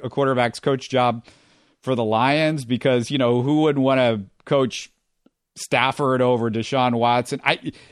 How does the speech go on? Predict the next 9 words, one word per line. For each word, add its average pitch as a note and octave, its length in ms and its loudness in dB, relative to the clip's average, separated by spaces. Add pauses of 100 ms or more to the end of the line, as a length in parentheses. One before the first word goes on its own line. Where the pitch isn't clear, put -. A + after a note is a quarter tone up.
this G3 260 0
tells G3+ 360 0
me F#3+ 260 0
that C#3 320 2 (360)
Bill F3 160 2
O'Brien E3 360 2
said, C#3+ 300 -4
"Hey, D3 420 0
uh, A#2 220 -6